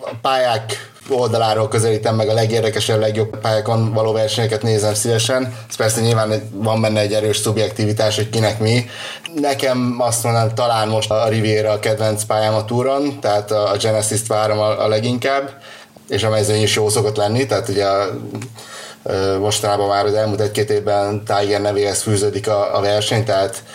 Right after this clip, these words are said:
ö, ott azért igencsak föl szoktak vonulni a, a világ legjobbjai, és hát maga a pálya az, azt szerintem, hogy egy elképesztően jó design, és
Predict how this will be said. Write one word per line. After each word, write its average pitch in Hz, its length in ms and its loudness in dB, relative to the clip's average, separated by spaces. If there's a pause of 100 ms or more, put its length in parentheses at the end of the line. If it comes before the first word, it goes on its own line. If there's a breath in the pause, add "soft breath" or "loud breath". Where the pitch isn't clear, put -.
(280 loud breath)
ö, 95 380 0 (160)
ott 92 200 -4
azért 101 340 0 (400 loud breath)
igencsak 104 420 0
föl 151 160 0
szoktak 110 360 0
vonulni 110 360 2
a, 107 240 2 (120)
a 110 100 0
világ 107 260 2
legjobbjai, 120 680 0 (760 loud breath)
és - 120 -4
hát 107 100 0
maga 107 240 2
a 101 100 -2
pálya 104 280 2
az, 95 120 0
azt 92 160 -2
szerintem, 92 280 -4
hogy 87 180 -4
egy - 140 -4
elképesztően 104 640 0
jó 92 320 0 (140)
design, 95 500 0
és - 420 -2